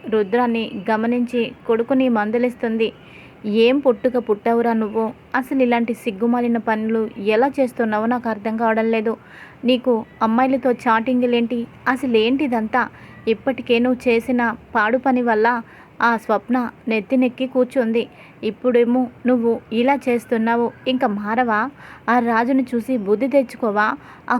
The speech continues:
కళ్యాణ్ని చూసి సిగ్గు తెచ్చుకోవా? ఇంకెప్పుడు నేర్చుకుంటావురా? మంచి వాళ్ళతో సావాసం చేస్తే మంచి బుద్ధులు వస్తాయి,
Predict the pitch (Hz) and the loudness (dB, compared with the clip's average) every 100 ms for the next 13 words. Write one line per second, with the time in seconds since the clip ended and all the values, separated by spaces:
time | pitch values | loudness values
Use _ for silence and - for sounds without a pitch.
0 | 247 262 247 269 277 262 262 247 262 - | -2 0 4 4 2 0 -4 -2 -4 -4
1 | - 220 190 240 269 240 - 220 208 240 | -10 -6 -4 -2 0 -2 -4 -2 0 0
2 | 269 - - - 247 269 320 311 269 240 | -4 -14 -18 -6 -2 -2 -2 -2 0 0
3 | 240 - 269 247 233 208 220 254 - - | -2 -4 -2 0 -2 0 -2 -2 -8 -20
4 | - 226 214 226 285 277 254 247 233 214 | -10 -4 -2 0 0 0 2 -2 0 0
5 | 220 247 254 233 226 220 - 247 - - | 2 0 0 -2 -2 -2 0 -2 -2 -14
6 | - - 226 240 285 254 220 269 247 - | -16 -2 0 0 -2 -2 0 2 0 0
7 | 262 247 247 | 0 0 -2